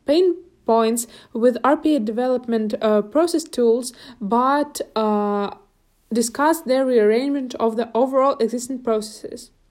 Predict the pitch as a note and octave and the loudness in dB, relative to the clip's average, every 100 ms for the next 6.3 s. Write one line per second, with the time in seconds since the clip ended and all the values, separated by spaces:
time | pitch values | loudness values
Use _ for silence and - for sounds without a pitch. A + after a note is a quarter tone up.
0 | _ _ _ _ _ _ _ _ A#3 G#3+ | _ _ _ _ _ _ _ _ -2 4
1 | F#4+ F#4+ - C#4 C#4 C4+ A#3 A#3 B3 C#4+ | 4 2 0 -2 -2 -4 -4 -4 -4 -6
2 | - B3 A3 G#3+ C#4+ E4+ C4 C#4+ - - | -8 -8 -8 -4 -2 -2 -4 -8 -10 -14
3 | - - _ B3 A#3 A3+ A3+ A#3 D#4 F4 | -20 -20 _ 2 2 0 -2 0 0 -2
4 | - A#3+ C#4 D#4 D#4+ A#3 C#4 D4 - A3+ | -4 -4 -2 -4 -2 -4 -4 -8 -10 -6
5 | A3+ A3 B3 C#4+ B3 B3 A#3+ A3+ G3+ - | -4 -2 -4 -6 -8 -8 -4 -4 -4 -8
6 | - - | -14 -18